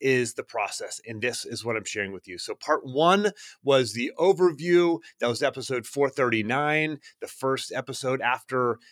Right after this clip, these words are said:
the new year and when we rolled into twenty twenty-four. Part two was about creating a clear vision for your life and the values, uncovering your core values. Part three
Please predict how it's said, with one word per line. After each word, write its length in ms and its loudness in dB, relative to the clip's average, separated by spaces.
the 160 -2
new 180 4
year 540 4
and 260 -6
when 140 -4
we 80 -2
rolled 260 2
into 200 -4
twenty 280 -6
twenty-four. 600 2
Part 220 0
two 320 8
was 160 -2
about 240 0
creating 440 0
a 120 -6
clear 360 -2
vision 800 -2
for 180 -6
your 160 -2
life 400 -2
and 160 -4
the 100 -2
values, 1080 2
uncovering 520 -6
your 100 -4
core 280 -4
values. 580 -2
Part 220 4
three 640 0